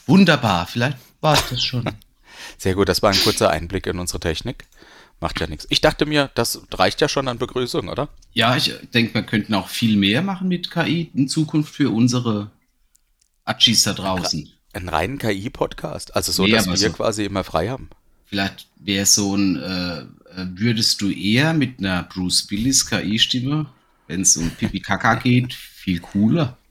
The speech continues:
Speaker 2: Ist der aber da, der ist doch schwer krank, oder? Deshalb hat er doch sein Gesicht verkauft.
Speaker 1: Und seine Stimme offenbar.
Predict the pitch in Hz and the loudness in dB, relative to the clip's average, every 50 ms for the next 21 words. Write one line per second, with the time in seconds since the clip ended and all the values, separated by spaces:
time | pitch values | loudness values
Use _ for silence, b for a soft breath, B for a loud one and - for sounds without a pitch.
0 | _ _ _ _ _ - - - - - - - 90 85 78 80 82 80 78 80 | _ _ _ _ _ -20 -10 -6 -4 -2 0 2 2 4 4 2 2 2 2 2
1 | 80 76 80 - - 82 80 - - 90 - - 90 80 76 76 - - 76 76 | 2 0 0 0 0 0 0 0 -2 -4 -2 0 0 0 0 0 -2 -4 -6 -4
2 | 92 120 - - 73 78 98 107 - 80 - - 85 92 - 85 - 82 - 87 | -4 -4 -6 -4 -2 0 0 2 0 0 0 0 -2 -2 -2 -4 -4 -2 0 0
3 | 80 80 80 78 82 90 - - - 104 - - 110 95 85 - - - - - | 0 0 0 -2 -4 -4 -4 -4 -2 -2 0 0 0 0 -2 -4 -10 -16 -20 -20
4 | _ _ _ _ _ _ _ _ _ _ _ _ _ _ _ _ _ _ - 147 | _ _ _ _ _ _ _ _ _ _ _ _ _ _ _ _ _ _ -4 -2
5 | - - 80 73 80 - - - 101 92 104 95 101 101 120 123 123 123 123 - | 0 0 0 0 0 0 2 2 2 4 4 4 4 4 4 2 2 0 -4 -4
6 | - - | -8 -12